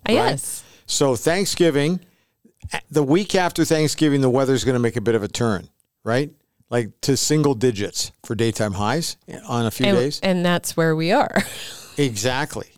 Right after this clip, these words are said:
Speaker 2: So
Speaker 1: Darn it.
Speaker 2: yeah. So
Speaker 1: But
Speaker 2: just be ready.
Speaker 1: Yeah, people who will keep their bikes ready to go because the first snow doesn't ever stay.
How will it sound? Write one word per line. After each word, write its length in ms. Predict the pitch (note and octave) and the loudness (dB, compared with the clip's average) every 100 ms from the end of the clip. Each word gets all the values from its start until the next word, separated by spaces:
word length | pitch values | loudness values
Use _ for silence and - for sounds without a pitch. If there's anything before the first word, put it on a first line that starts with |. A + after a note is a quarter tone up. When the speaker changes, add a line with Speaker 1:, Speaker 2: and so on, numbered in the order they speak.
| _ - | _ -10
Speaker 2:
So 340 | - C#3+ B2+ | -4 0 2
Speaker 1:
Darn 240 | A2+ A2 A3+ | 0 -2 -4
it. 200 | G3+ - - | -4 -6 -12
Speaker 2:
yeah. 280 | - C3+ G#2 | -2 0 -2
So 260 | B2+ G3 A#3 | -4 -2 0
Speaker 1:
But 220 | E4 F3 | 2 0
Speaker 2:
just 180 | E3 - | -2 0
be 140 | G#3 | 4
ready. 480 | F3+ D3 A2+ B2 C3+ - | 4 4 2 -2 -6 -4
Speaker 1:
Yeah, 260 | F#3+ F#3 | 0 2
people 460 | F#3+ G#3 G#3+ A3 G#3 | 2 0 0 2 2
who 140 | F#3+ F3+ | 4 4
will 160 | F3 | 2
keep 260 | E3+ F3+ - | 2 -4 0
their 140 | F3 | 0
bikes 340 | E3+ F3 E3+ - | 2 0 0 0
ready 300 | E3 E3 E3 | 2 2 0
to 60 | |
go 260 | D#3+ D#3+ D3+ | 2 2 2
because 380 | D#3 F3+ D#3 E3+ | 0 0 0 0
the 100 | E3 | -2
first 300 | G#3 G3+ - | 2 0 0
snow 280 | G3 F#3 | 2 2
doesn't 340 | E3+ D#3+ D3+ D#3+ | 4 0 0 0
ever 180 | C#3+ D3 | 0 -2
stay. 420 | - - - | -2 -2 -4